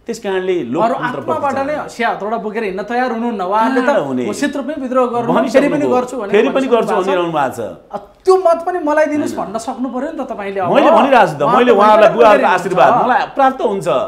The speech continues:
Speaker 1: मैले भनिरहेको छु। मैले मात्रै होइन, उहाँले नि भन्नुभएको छ, "अगाडि बढ" भन्नुभएको छ।
Speaker 2: उहाँहरूको पनि ब्या-, ब्याकअप छ।
Speaker 1: सहानुभूति छ
Speaker 2: तपाईँको
Speaker 1: मलाई,
Speaker 2: लागि
Speaker 1: सहानुभूति छ,
Speaker 2: सबै छ।
Speaker 1: सहानुभूति छ। उहाँहरूले आइडियोलोजिकल्ली काङ्ग्रेसलाई सुधार्ने अभियानको अगुवाई गरेको हुँदाखेरि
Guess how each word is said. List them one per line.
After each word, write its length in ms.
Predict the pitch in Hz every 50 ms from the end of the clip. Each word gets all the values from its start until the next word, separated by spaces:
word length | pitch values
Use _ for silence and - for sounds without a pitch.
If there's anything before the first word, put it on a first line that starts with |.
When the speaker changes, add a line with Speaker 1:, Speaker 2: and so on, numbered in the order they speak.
| - 117 165
Speaker 1:
मैले 140 | 208 220 202
भनिरहेको 420 | 170 170 190 180 156 139 127 -
छु। 280 | 107 95 - - _ _ _ _ _ _ _ _ _ -
मैले 180 | 165 208 247 262
मात्रै 240 | 247 240 - 220 180
होइन, 140 | 156 147 160
उहाँले 280 | 196 214 240 240 262
नि 60 | 269
भन्नुभएको 380 | 262 214 202 202 190 175 156 135
छ, 40 | 143
"अगाडि 340 | 143 147 185 196 196 196 185
बढ" 180 | 165 190 196 175 135 101 - - - - - _ _ _ - -
भन्नुभएको 380 | 147 160 160 156 143 131 117
छ। 80 | 107 113
Speaker 2:
उहाँहरूको 520 | 92 78 - - 196 196 202 202 196 220
पनि 220 | 196 233 247 269 262
ब्या-, 420 | 202 185 202 190 180 180 175 165
ब्याकअप 280 | 202 208 202 - 214 190
छ। 20 |
Speaker 1:
सहानुभूति 480 | - 190 202 254 269 277 254 247 226 233
छ 40 |
Speaker 2:
तपाईँको 140 | 240 214 175
Speaker 1:
मलाई, 120 | 160 139 123
Speaker 2:
लागि 120 | 120 120
Speaker 1:
सहानुभूति 600 | - 175 180 208 254 311 320 381 277 277 - 277
छ, 40 | 185
Speaker 2:
सबै 420 | 202 185 147 117 - - - - -
छ। 120 | - 220
Speaker 1:
सहानुभूति 560 | 190 185 180 190 220 240 190 202 196 - 180
छ। 100 | 151 - 123 110 95 - - - - _ _ _ _ - 123
उहाँहरूले 300 | 170 196 190 190 208 196
आइडियोलोजिकल्ली 840 | 127 143 160 170 196 214 220 220 220 214 - 220 - 247 240 247
काङ्ग्रेसलाई 520 | 233 - 180 175 185 214 220 208 175 214 202
सुधार्ने 420 | - - 165 185 190 202 202 220
अभियानको 380 | 208 196 - 196 190 190 185 196
अगुवाई 260 | 175 175 170 190 190
गरेको 300 | 170 185 180 180 180 175
हुँदाखेरि 480 | 151 156 160 151 165 170 202 226 202